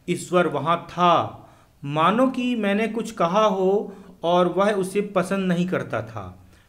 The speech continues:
मैंने अपनी कल्पना में चमकते अक्षरों से मेरे नन्हे दिल के बाहर लिखा हो, "हे भगवान।"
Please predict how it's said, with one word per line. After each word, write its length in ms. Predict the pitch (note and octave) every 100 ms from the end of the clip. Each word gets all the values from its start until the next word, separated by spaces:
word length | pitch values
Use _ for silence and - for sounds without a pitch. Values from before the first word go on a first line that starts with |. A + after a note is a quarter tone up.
| -
मैंने 340 | D3+ F3 G#3 A#3+
अपनी 360 | F#3+ F#3 G#3
कल्पना 520 | A3 F#3 F3 F#3 G#3+
में 340 | G#3 F#3+ G#3 G3+
चमकते 540 | - E3+ F3+ F3+ A3+
अक्षरों 540 | G3+ E3+ - - F#3+ G#3
से 540 | G3 E3+ F3 G#3+ - - - - _
मेरे 340 | D#3 E3+ F3+ G3
नन्हे 480 | E3 D#3+ E3 F3+ G#3+
दिल 240 | F3+ F3+
के 120 | F#3+
बाहर 380 | F#3 C3 D3 G3
लिखा 680 | F#3 D#3 F3 F3 F3 F3+ - -
हो, 460 | D3+ D3 D#3+ F#3 - - - _ -
"हे 160 | G3
भगवान।" 760 | F3+ C#3+ C#3 C#3+ D3+ C#3+ A2 G2